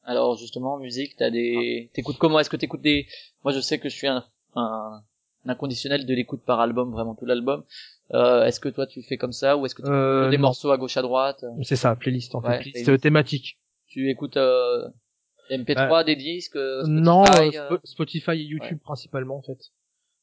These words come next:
Speaker 2: Euh, des fois SoundCloud aussi, pour, euh, découvrir des, des sons un peu différents. Mais après, j'écoute de tout, en fait. Donc,
Speaker 1: D'accord, si
Speaker 2: pas de
Speaker 1: t'as
Speaker 2: musique, euh, particulière.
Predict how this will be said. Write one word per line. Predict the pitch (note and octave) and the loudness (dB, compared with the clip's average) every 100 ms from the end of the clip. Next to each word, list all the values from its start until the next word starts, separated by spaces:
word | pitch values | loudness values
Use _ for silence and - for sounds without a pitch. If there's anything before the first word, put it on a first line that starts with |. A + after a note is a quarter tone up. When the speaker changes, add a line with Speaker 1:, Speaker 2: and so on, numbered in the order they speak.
| - | -8
Speaker 2:
Euh, | B2 B2+ | -6 -4
des | B2+ B2+ | -4 -4
fois | C#3+ | -4
SoundCloud | B2+ C3 B2+ D3 D3+ | -4 -4 -4 -2 -2
aussi, | C#3 - D3 - - - | -2 -6 -10 -12 -16 -12
pour, | A#2+ A#2+ | -10 -8
euh, | A#2 A#2 A#2 A2+ | -10 -10 -10 -10
découvrir | A#2 A#2+ B2 B2+ | -10 -8 -4 -2
des, | A#2 A2+ A2 | -2 -4 -8
des | A2 | -10
sons | - B2 | -4 -4
un | |
peu | A#2+ A#2+ | -4 -6
différents. | A2+ - A#2 C#3+ - _ _ | -6 -4 -2 -4 -8 _ _
Mais | B2 A#2+ | -6 -2
après, | A2 - C3+ | -2 0 0
j'écoute | A#2 - B2 | 0 -4 -4
de | A#2+ | -4
tout, | - B2 | -2 -4
en | |
fait. | A#2 | -4
Donc, | B2 G#2+ - _ - | -10 -12 -14 _ -16
Speaker 1:
D'accord, | A#2 A#2 - | -10 -10 -10
si | - | 0
Speaker 2:
pas | C#3 | 2
de | |
Speaker 1:
t'as | B2+ | 4
Speaker 2:
musique, | B2+ - - B2+ | 2 0 -2 0
euh, | |
particulière. | A#2 A2+ - - A#2+ A2+ | 2 -2 -4 -4 -2 -2